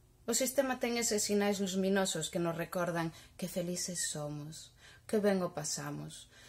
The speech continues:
que liberdade tan grande alcanzamos agora que non estamos amarradas á palabra.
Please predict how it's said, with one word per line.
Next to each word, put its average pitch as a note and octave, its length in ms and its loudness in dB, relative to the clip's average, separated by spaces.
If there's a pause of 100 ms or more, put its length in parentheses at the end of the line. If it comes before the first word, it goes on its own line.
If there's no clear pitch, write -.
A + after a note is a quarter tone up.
(260)
que D4 80 10
liberdade C4+ 560 10
tan B3 240 4
grande G#3 480 4
alcanzamos F3 640 0
agora D#3+ 560 -2 (400)
que - 80 -8
non D#3 160 -2
estamos D#3 400 -4
amarradas D3+ 480 -2
á C#3+ 240 -2
palabra. C#3+ 640 -6